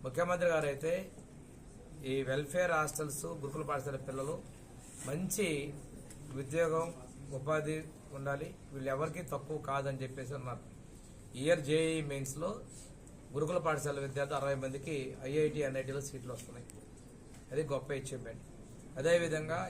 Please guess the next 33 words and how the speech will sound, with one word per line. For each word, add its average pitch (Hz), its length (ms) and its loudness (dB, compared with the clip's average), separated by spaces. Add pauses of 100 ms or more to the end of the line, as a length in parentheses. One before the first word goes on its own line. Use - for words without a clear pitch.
(120)
ఎంబీబీఎస్ 170 480 6
సీట్లు 143 260 -4
కూడా 151 160 0 (1500)
నలభై 147 260 4
రెండు 139 160 -2
మందికి 147 220 2
వస్తున్నాయి 131 300 -2
ఈ 127 40 -4
సంవత్సరం 127 360 -4
మాకు 120 180 -2 (300)
ఫస్ట్ 131 260 -2
అటెంప్ట్లో 139 420 -2
ఇంటర్మీడియట్ 135 320 -2
అయిన 120 160 -4
పిల్లలకి. 113 320 -6 (1000)
దీన్ని 175 280 2 (300)
ఎక్సలెన్సీ 180 460 2
సెంటర్లు 151 420 0
మూడు 151 200 2
నుంచి 151 220 -2 (140)
పదికి 139 240 0
పెంచడం 143 360 -2
జరిగింది. 131 360 -2 (640)
అంతేకాకుండా 165 680 4 (480)
నీట్లో 185 360 2 (100)
కొద్దిగా 160 320 4 (100)
మిస్ 143 160 0
అయిన 156 180 0
పిల్లలకి 147 400 -2 (160)
ఎంబీబీఎస్ 156 480 2
కోచింగ్ 143 320 -2
లాంగ్ 139 240 -2
టర్మ్ 131 160 -2